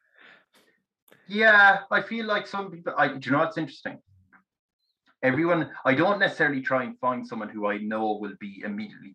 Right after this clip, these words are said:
terrible. Just, "Oh, I want to lock up everyone who disagrees with me." Like, people who genuinely try and be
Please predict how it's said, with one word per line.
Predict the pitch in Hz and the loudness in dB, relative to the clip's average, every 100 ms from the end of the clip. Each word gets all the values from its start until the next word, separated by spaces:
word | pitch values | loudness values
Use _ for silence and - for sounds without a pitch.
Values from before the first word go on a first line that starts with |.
| - | -4
terrible. | 104 92 - - _ _ _ | -4 -2 -8 -18 _ _ _
Just, | 127 113 - 127 | -2 -2 -2 2
"Oh, | 123 | 4
I | 117 | 4
want | 107 104 | 2 -2
to | |
lock | 107 - - | -2 0 0
up | 104 | -2
everyone | 104 - 104 | -4 -8 -14
who | 101 | -12
disagrees | 104 - 104 98 | -14 -10 -10 -10
with | 95 | -14
me." | 90 - - | -16 -18 -2
Like, | - | -2
people | 160 156 135 | -2 -6 -6
who | 139 | -6
genuinely | - 127 123 120 113 104 | -2 0 0 -2 -4 -6
try | - - 113 110 | -8 0 2 2
and | 101 | -2
be | 101 92 | -10 -18